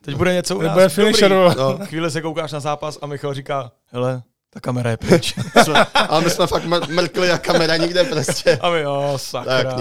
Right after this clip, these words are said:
Speaker 3: nic, zase. No, tak to byla jenom
Speaker 2: Ale
Speaker 3: taková zpětná
Speaker 2: a
Speaker 3: vsuvka.
Speaker 2: musím říct teda ještě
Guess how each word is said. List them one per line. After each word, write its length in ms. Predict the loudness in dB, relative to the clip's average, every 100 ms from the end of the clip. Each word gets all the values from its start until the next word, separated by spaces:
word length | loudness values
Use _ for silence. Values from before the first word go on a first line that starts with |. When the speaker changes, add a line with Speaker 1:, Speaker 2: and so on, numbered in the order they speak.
| -4
Speaker 3:
nic, 220 | -6 -6
zase. 340 | -6 -6 -6 -10 -12 _ -14 -14 _ -6
No, 160 | -6 -6 _ _
tak 160 | -6 -6 -6
to 80 | -6
byla 160 | -2 -2
jenom 140 | 2
Speaker 2:
Ale 100 | 4
Speaker 3:
taková 160 | 4 2
zpětná 280 | -8 -14 -6
Speaker 2:
a 20 |
Speaker 3:
vsuvka. 140 | -2
Speaker 2:
musím 240 | 0 0 -2
říct 140 | -2
teda 200 | 0 0
ještě 240 | 0 0